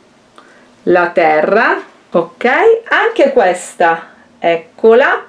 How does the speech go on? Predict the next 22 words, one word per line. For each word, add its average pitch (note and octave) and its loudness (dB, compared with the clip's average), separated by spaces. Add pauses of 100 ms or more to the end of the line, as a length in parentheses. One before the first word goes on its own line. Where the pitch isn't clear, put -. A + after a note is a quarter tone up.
(400)
non E4+ 2
è C4 2
scurissima, B3 0
sebbene G#3+ 0
la F#3 2
cialda G3 2 (220)
sembra G#3+ 0
veramente G#3+ 2
scura, A3+ 2
ma C4+ 0
in C4+ 2
realtà E4+ 0
al G#3+ 0
rilascio A#3+ 2
del G#3 2
colore G#3 2
è A#3+ 2
un A#3 4
bellissimo A3+ 2
colore, F3 4
sì D#4+ -2
freddo, F#3+ 0